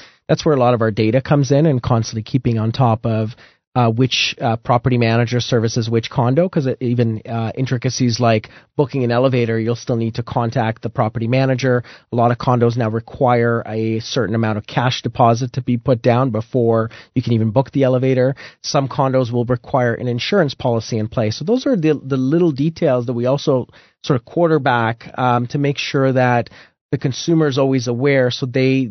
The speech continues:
don't get caught in a trap. So we've had, uh, folks, for example,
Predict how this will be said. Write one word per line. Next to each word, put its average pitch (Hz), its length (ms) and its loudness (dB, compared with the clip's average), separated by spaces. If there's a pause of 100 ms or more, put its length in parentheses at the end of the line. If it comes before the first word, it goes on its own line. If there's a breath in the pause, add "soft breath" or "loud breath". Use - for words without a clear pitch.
(120)
don't 131 300 0
get 127 220 -6
caught 127 380 0
in 117 100 -2
a 117 80 -4
trap. 135 420 0
So - 100 -2
we've 131 140 0
had, 127 220 2 (100)
uh, 123 140 -4
folks, 123 320 -2
for 127 100 -6
example, 120 540 -2